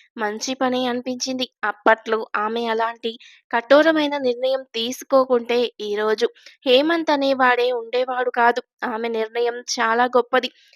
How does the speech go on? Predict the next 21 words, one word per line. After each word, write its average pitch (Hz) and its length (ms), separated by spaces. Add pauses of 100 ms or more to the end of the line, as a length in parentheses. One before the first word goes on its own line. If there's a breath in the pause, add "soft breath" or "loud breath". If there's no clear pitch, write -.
(140 soft breath)
అమూల్యమైనది. 262 920 (340 soft breath)
ఎందుకంటే 247 680 (180)
ఎప్పుడైనా 262 580 (360 soft breath)
ఒక 320 200 (100)
మొక్క 240 420
భూమిని 247 500
చీల్చుకుంటూ 269 760
బయటకొచ్చాక 240 800 (440)
దాన్ని 220 320 (120)
ఎదగనివ్వాలి. 226 720 (360 loud breath)
దానికి 269 420
నీరు 254 280
పొయ్యాలనో, 254 720 (220)
చీడ 226 280
పడితే 247 440
మందులెయ్యాలనో, 240 1000 (420 soft breath)
ఆదిలోనే 277 640 (220)
చితిమెయ్యకూడదు. 240 920 (240)
అన్ని 220 420
విలువల 262 400
కన్నా 247 340